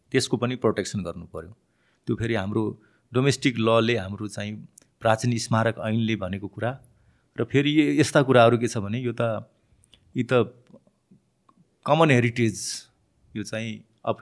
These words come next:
human kind भन्छ, कति कुराहरू चाहिँ जति पुरानो हुँदै गयो, त्यो मेरो मात्रै, मेरो देशको मात्रै भन्न पाइँदैन, त्यसमा अरूको पनि हक, हक लाग्छ। यो चाहिँ हाम्रो ह्युमन सिभिलाइजेसनका केही, अ, यी चाहिँ त्योसँग जोडिएका विषयहरू हुन्छन्, होइन?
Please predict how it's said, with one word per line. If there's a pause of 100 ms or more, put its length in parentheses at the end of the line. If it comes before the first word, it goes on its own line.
human
kind
भन्छ,
कति
कुराहरू
चाहिँ (460)
जति
पुरानो
हुँदै
गयो,
त्यो
मेरो
मात्रै,
मेरो
देशको
मात्रै
भन्न
पाइँदैन,
त्यसमा
अरूको
पनि
हक,
हक
लाग्छ। (640)
यो
चाहिँ
हाम्रो
ह्युमन
सिभिलाइजेसनका
केही, (840)
अ,
यी
चाहिँ (240)
त्योसँग
जोडिएका
विषयहरू
हुन्छन्,
होइन?